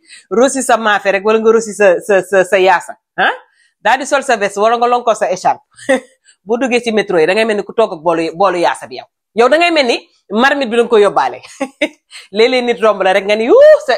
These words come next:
africain romb na ma, wala sénégalais." <laughs> Lii la ñuy daj, waaye solution baa ngi nii. After cooking bi, jardin des senteurs, andi ko. Bu ngeen ko amee seen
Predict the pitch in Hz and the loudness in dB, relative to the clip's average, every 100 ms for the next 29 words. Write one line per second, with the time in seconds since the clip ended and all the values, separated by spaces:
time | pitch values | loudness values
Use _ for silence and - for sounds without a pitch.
0 | 233 247 254 226 202 190 170 160 170 202 | -2 -4 -4 -2 0 0 -2 -4 -2 -2
1 | - 185 156 143 170 - 415 - 494 - | 0 -2 -2 -6 -8 -6 -6 -2 -2 -2
2 | 523 - 587 - - - - 220 269 262 | -4 -2 -2 -2 -18 -18 -12 -4 0 0
3 | 240 208 175 170 185 196 240 226 220 196 | -2 -2 -4 0 0 0 -2 -4 -2 0
4 | 185 175 185 208 208 _ _ _ - 214 | 0 -2 -2 -4 -4 _ _ _ -6 -4
5 | 247 247 233 220 180 214 127 143 185 214 | -4 -6 -6 -6 -2 -2 -2 -6 -2 -2
6 | 214 208 190 185 170 156 220 196 190 180 | 0 -2 0 -2 -2 -4 -4 -2 -4 -4
7 | 233 254 151 - _ _ _ _ - 208 | -4 -4 -6 -8 _ _ _ _ -6 -2
8 | 254 294 220 214 - 208 | 0 0 -2 -4 -2 -4